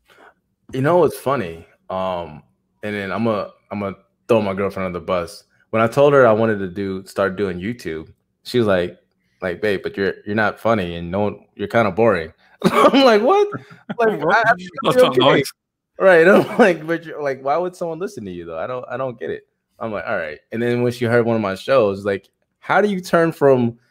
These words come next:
Speaker 1: how you are?" And then it's just like, you just Mister Chatterbox online or on, on, on this thing.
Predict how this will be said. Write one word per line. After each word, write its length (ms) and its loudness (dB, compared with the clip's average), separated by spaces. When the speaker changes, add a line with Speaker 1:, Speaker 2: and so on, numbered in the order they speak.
Speaker 1:
how 100 4
you 260 4
are?" 320 8
And 120 2
then 120 0
it's 140 -2
just 160 -8
like, 300 0
you 120 -12
just 260 -10
Mister 260 -4
Chatterbox 600 0
online 420 0
or 160 -4
on, 80 -10
on, 140 -2
on 160 -4
this 160 -8
thing. 360 -2